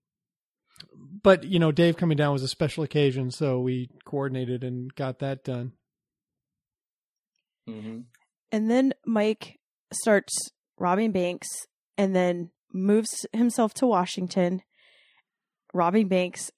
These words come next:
Speaker 3: and then flees and moves to San Diego, but no one knows where he is. When did you find out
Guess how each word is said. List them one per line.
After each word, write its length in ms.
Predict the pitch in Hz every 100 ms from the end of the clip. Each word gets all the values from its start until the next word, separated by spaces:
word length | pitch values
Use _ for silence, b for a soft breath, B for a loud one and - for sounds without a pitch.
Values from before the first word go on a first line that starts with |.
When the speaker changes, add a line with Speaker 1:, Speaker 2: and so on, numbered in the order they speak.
| -
Speaker 3:
and 280 | 196 196 202
then 340 | 226 233 240 - _ _ _ _
flees 760 | - 214 240 185 180 196 - _ _
and 320 | 196 185 175 -
moves 340 | 196 190 175
to 120 | - 196
San 260 | 208 185
Diego, 600 | 180 185 175 170 170 170 b b -
but 100 | 190
no 120 | 196
one 100 | 180
knows 220 | 175 170
where 120 | 175
he 100 | 170
is. 180 | 156 - b b b -
When 220 | 208 262
did 200 | 349 233
you 160 | 233 247
find 280 | 233 196 185
out 280 | 170 175